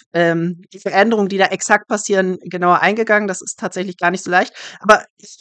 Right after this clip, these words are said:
ähm, erzähle euch das jetzt mal in Kurzform. Ähm, wenn die Importpreise steigen, dann wird dem Binnenmarkt Nachfrage entzogen, dann sinken die Realeinkommen. Und wenn die Realeinkommen sinken, dann muss der Staat eigentlich für mehr Nachfrage sorgen, nicht für weniger.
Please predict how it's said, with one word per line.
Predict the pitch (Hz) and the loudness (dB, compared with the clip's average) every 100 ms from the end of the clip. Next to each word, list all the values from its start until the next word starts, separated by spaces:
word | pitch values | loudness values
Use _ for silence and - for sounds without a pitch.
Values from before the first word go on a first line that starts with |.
| _ | _
ähm, | 202 208 202 | 4 4 4
erzähle | 190 190 214 | -2 0 0
euch | |
das | 208 202 | 0 -8
jetzt | - | -4
mal | 185 | -4
in | 180 | 2
Kurzform. | 226 262 - 233 226 262 _ _ _ _ _ _ _ _ _ | 0 0 -2 0 0 -2 _ _ _ _ _ _ _ _ _
Ähm, | - 190 190 190 180 175 175 _ _ _ _ _ _ | 2 4 6 4 0 -2 -4 _ _ _ _ _ _
wenn | 156 156 208 311 349 - _ - | -4 4 4 4 -2 -8 _ -14
die | 208 | -8
Importpreise | 247 302 240 - 202 202 | -8 0 0 4 2 2
steigen, | 202 185 151 151 135 - | 0 2 2 2 -4 -16
dann | - 165 180 185 | -12 0 2 2
wird | 233 - - | 0 -2 -6
dem | 233 | 0
Binnenmarkt | 208 233 226 214 - | 2 4 2 0 -4
Nachfrage | 180 185 - - 190 190 | 2 2 2 0 0 0
entzogen, | 180 - 226 190 | -4 -2 0 2
dann | 170 | 0
sinken | 170 285 - | -2 -6 -4
die | 233 | 0
Realeinkommen. | 214 196 185 180 151 143 - - _ _ _ - | 4 6 6 6 0 -6 -12 -18 _ _ _ -10
Und | 185 | -4
wenn | 220 | -2
die | 233 | 0
Realeinkommen | 202 190 240 277 233 226 220 214 | 2 4 4 2 -6 -4 -2 -2
sinken, | 180 226 226 - 165 _ _ _ _ _ _ _ - | 0 -2 -2 -10 _ _ _ _ _ _ _ _ -4
dann | 160 185 208 196 | 2 2 2 -8
muss | 190 196 269 | -4 -4 -4
der | - | -4
Staat | 226 196 226 | 0 2 2
eigentlich | 214 226 - | 0 -4 -4
für | 190 | -2
mehr | 196 233 | 2 4
Nachfrage | 202 156 - 143 147 | 4 2 0 -4 -4
sorgen, | 151 143 | -4 -4
nicht | 196 269 | -4 -4
für | 294 180 | -2 0
weniger. | 180 156 - | 0 -2 -10